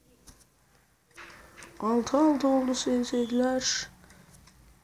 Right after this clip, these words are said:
Falan diyeceğim. İkimizin de hiç taraftarı yok. Maç altı altı bitti. Sonuçta bir beraberlik sağladım. İlerleyelim bakalım.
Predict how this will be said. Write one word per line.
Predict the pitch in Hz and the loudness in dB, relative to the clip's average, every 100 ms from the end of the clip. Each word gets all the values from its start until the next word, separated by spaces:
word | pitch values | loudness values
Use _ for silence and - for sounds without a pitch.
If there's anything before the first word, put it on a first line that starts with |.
| - - - | -20 -10 -2
Falan | 220 220 226 | 0 2 2
diyeceğim. | 220 208 214 226 226 - - - _ 247 | 0 0 0 0 -2 -6 -20 -20 _ -6
İkimizin | - 277 277 294 | 6 8 10 8
de | 277 | 8
hiç | 269 | 4
taraftarı | - 269 262 - 254 254 | 4 4 4 4 4 6
yok. | 254 262 254 - - - - - - - - - - - - | 8 8 6 -6 -18 -10 -10 -10 -16 -20 -20 -20 -20 -20 -8
Maç | 226 247 247 208 | -2 -2 -2 0
altı | 208 214 240 | 0 2 0
altı | 254 262 247 | 0 2 -2
bitti. | 226 - 226 233 247 - - - - - - | -2 -6 -2 -2 -2 -6 -10 -14 -20 -20 -14
Sonuçta | - 226 214 - 220 | -4 -2 -2 -2 -2
bir | 208 | 0
beraberlik | 220 220 214 214 208 214 | 2 2 0 -2 -4 -4
sağladım. | - 214 208 208 226 226 - - - - - - - - - _ _ _ _ _ _ _ | -2 0 0 2 0 0 -6 -18 -18 -20 -20 -20 -20 -20 -20 _ _ _ _ _ _ _
İlerleyelim | 226 226 226 233 240 240 226 | -6 -4 -2 2 4 4 0
bakalım. | 220 226 226 | -2 -4 -4